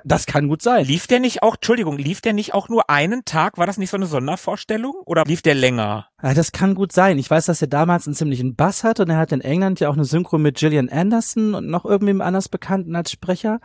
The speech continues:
Speaker 1: Die hatten sich da ja die Royalties
Speaker 2: Mhm.
Speaker 1: geholt und hatte auch eine tolle englische Synchro.
Speaker 2: Der hat auch eine tolle deutsche Synchro.
Speaker 1: Ja, ja, das, darum geht's mir ja grad gar nicht. Ich weiß nur, dass, dass ich da drauf aufmerksam geworden bin, weil der in Englisch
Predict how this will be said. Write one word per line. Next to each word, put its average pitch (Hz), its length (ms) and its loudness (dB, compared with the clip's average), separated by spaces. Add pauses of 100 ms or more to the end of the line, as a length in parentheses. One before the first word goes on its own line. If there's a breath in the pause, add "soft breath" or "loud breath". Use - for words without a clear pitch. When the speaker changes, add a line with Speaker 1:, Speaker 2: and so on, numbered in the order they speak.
(240 loud breath)
Speaker 1:
Die 151 100 0
hatten 156 160 0
sich 143 160 -2
da 135 100 2
ja 131 100 2
die 127 100 -2
Royalties 190 600 2
Speaker 2:
Mhm. 214 60 -2
Speaker 1:
geholt 185 360 2
und 156 320 -4
hatte 131 160 -2
auch 135 40 -2
eine 127 120 -4
tolle 208 240 2
englische 117 240 -2
Synchro. 160 400 -2
Speaker 2:
Der 151 140 4
hat 170 60 8
auch 170 60 6
eine 170 120 4
tolle 160 220 4
deutsche 139 300 4
Synchro. 117 320 0
Speaker 1:
Ja, 156 60 4
ja, 170 140 4
das, 127 280 -4
darum 135 220 0
geht's 156 180 -4
mir 156 80 0
ja 139 60 0
grad 113 180 -6
gar 98 100 -6
nicht. 101 100 -6
Ich - 60 -2
weiß 147 140 2
nur, 160 80 2
dass, 139 100 -2
dass - 240 -2
ich - 200 -10
da 127 200 0
drauf 131 240 -6
aufmerksam 165 460 0
geworden 151 340 2
bin, 139 160 0
weil 131 160 4
der 127 260 2 (140 soft breath)
in 143 440 2
Englisch 175 360 2